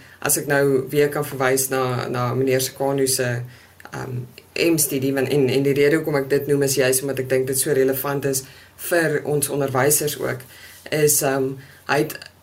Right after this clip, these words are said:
die jigsaw metode gebruik en, ehm, wat, wat dit kortliks behels is dat jy 'n basisgroepie het wat, kom ons sê vir argumentsonthaalwe,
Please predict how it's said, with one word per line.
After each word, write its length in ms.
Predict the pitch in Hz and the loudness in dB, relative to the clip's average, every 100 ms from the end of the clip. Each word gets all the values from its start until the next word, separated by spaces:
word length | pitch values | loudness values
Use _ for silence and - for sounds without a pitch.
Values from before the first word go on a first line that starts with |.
| _ - | _ -6
die 80 | 170 | -2
jigsaw 440 | 170 160 - 170 | 0 2 2 2
metode 400 | 156 - 160 160 - | 2 2 2 2 0
gebruik 520 | 127 113 113 143 - | -2 0 0 -2 -2
en, 240 | 143 147 | 2 2
ehm, 240 | 139 135 135 127 | 2 0 0 0
wat, 240 | 156 156 - | 0 0 0
wat 160 | 160 170 | 0 0
dit 140 | 170 - | 0 4
kortliks 400 | 190 190 180 - | 6 6 2 2
behels 380 | 120 120 131 135 | 2 2 2 0
is 160 | 135 139 | 0 0
dat 220 | 131 127 - - - - | 0 -2 -8 -20 -18 -2
jy 420 | 135 135 135 135 | 2 6 6 6
'n 400 | 139 131 120 120 - - _ _ - | 4 2 2 -2 -8 -20 _ _ -6
basisgroepie 840 | 123 147 190 190 - 180 180 165 | 0 0 0 -4 -4 -2 0 2
het 300 | 185 202 - - | 2 0 -10 -8
wat, 340 | - 131 127 - - - - - | -2 -2 -2 -6 -8 -8 -8 -4
kom 160 | 143 | 0
ons 240 | 147 147 - | 2 2 0
sê 220 | - 147 | 2 4
vir 160 | 143 - | 2 -2
argumentsonthaalwe, 960 | 135 143 131 131 151 139 131 131 139 | -2 -2 0 0 -2 0 2 2 0